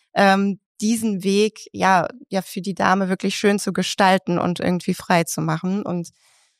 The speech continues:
ähm, habe ich mir viele Gedanken gemacht, die Personalakte gewälzt, mal geguckt, wo liegt da noch ein Augenzwinkern drin, was kann man vielleicht noch bringen.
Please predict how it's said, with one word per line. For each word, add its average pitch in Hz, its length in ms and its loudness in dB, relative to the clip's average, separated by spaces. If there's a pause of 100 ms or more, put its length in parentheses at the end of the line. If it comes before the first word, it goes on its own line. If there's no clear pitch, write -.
(200)
ähm, 180 420 0
habe 185 180 0
ich 180 100 -4
mir 180 100 -6
viele 262 320 0
Gedanken 208 460 2
gemacht, 180 440 0
die 180 80 -6
Personalakte 180 720 0
gewälzt, 175 600 2
mal 180 100 -4
geguckt, - 440 -2
wo 185 160 2
liegt 196 240 -2
da 196 80 2
noch 170 140 -2
ein 156 60 -4
Augenzwinkern 190 760 2
drin, 185 220 4
was 170 140 0
kann 190 140 -2
man 180 140 4
vielleicht 170 340 0
noch 170 220 -2
bringen. 233 340 2